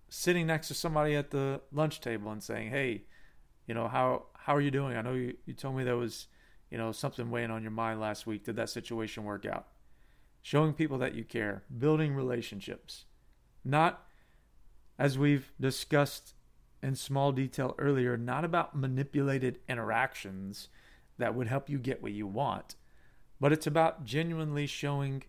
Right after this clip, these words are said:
care and concern for other human beings and building relationships. You know, relationships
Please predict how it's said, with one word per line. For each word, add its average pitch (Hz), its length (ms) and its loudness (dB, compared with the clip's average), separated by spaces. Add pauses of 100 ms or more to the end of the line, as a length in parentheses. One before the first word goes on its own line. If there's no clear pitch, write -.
(160)
care 135 360 -2
and 135 100 -4
concern 135 540 0
for 110 180 -2
other 135 180 0
human 143 380 -2
beings 98 540 -6 (420)
and 160 160 0
building 139 320 4
relationships. 139 840 -2 (840)
You 131 80 0
know, 151 80 8
relationships 156 1120 4